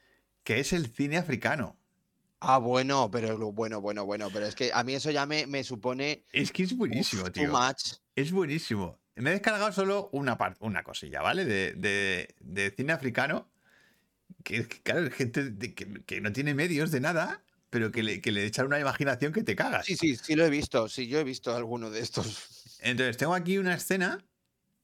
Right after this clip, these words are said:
Speaker 1: de, de un minuto, <laughs> que vais a descojonar. Esta es imposible que tenga derechos, ¿vale? O sea, aquí en Netflix me puede decir lo que quiera. Eh, vamos a verla.
Speaker 2: Netflix dices.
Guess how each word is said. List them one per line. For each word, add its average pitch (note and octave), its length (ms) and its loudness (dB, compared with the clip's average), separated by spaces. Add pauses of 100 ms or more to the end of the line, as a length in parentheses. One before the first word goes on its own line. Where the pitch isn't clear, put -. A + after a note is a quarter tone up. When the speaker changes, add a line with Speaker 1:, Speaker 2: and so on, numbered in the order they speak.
(480)
Speaker 1:
de, E2+ 340 -4
de G2+ 100 2
un A#2 100 0
minuto, A#2 460 -2 (560)
<laughs> D3 360 -6
que F#3 420 0
vais B2+ 220 0
a C#3 80 2
descojonar. F#2 500 -6 (760)
Esta - 240 -2
es G2 60 -6
imposible F2+ 380 -4
que E2+ 80 -4
tenga E2+ 180 -2
derechos, G#2 340 0
¿vale? G#2+ 300 -2 (220)
O - 20 -20
sea, E2+ 680 -2 (280)
aquí F#2 200 -6
en F2 60 -8
Netflix F#2+ 420 -2
me E2+ 120 -2
puede F2 220 -2
decir E2 760 -6
lo D#2+ 80 -12
que D#2+ 100 -10
quiera. G2+ 320 -4 (840)
Eh, F#2 880 -2 (640)
vamos D3+ 400 -2
a D3 40 4
verla. A2+ 340 2
Speaker 2:
Netflix A#2+ 180 -2
dices. - 1300 -2